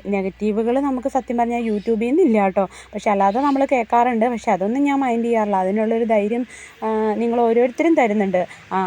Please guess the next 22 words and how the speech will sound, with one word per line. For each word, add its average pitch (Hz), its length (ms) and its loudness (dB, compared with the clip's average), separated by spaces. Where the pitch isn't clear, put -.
അതെൻ്റെ 202 280 0
മനസ്സിലും 233 520 0
ആ 240 100 4
ധൈര്യമുണ്ട്. 214 520 0
കുഞ്ഞിനെക്കൂട്ടൻ 180 460 -4
ശരിയാവും. 202 580 -2
ഇതിപ്പോൾ 196 220 -6
നമുക്ക് 202 340 -4
ആരെയും 226 240 -2
ബോധിപ്പിക്കേണ്ട 220 540 -4
കാര്യമൊന്നുമില്ല. 202 640 0
നമ്മുടെ 190 240 -2
കുഞ്ഞിനെക്കൂട്ടൻ്റെ 196 540 -4
കാര്യം 208 340 -2
നമുക്കറിയാം. 220 540 -4
അവൻ, 180 280 -8
ആ, 196 260 -6
പതിയെ 214 220 -4
പതിയെ 220 300 -4
ശരിയാവട്ടെ. 202 460 -2
അതിനുള്ളൊരു 185 380 -4
സമയം 220 400 -4